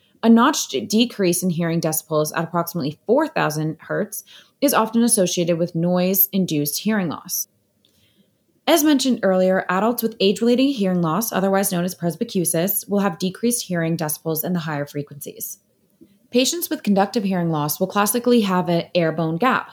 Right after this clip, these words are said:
where hearing tested through the air is reduced compared to hearing through the bone,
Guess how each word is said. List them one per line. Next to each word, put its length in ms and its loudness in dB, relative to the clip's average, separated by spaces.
where 180 2
hearing 300 2
tested 360 -2
through 140 -2
the 200 -2
air 200 2
is 160 -2
reduced 380 0
compared 320 -2
to 80 -6
hearing 280 -4
through 140 -4
the 80 -2
bone, 380 -2